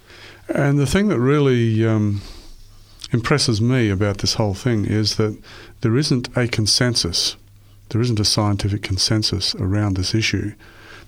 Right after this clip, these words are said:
that you do have competing groups, one recognising that the evidence isn't there and the other suggesting that it is, and a, quite a bit of animosity between these groups. And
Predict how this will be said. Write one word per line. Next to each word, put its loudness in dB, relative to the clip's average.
that -4
you 2
do 2
have 0
competing 0
groups, 0
one 2
recognising 2
that -2
the 2
evidence 2
isn't 0
there 0
and 0
the 2
other 2
suggesting 0
that 0
it 0
is, 0
and 0
a, -4
quite 0
a 2
bit 2
of 2
animosity 2
between 0
these 0
groups. -2
And 0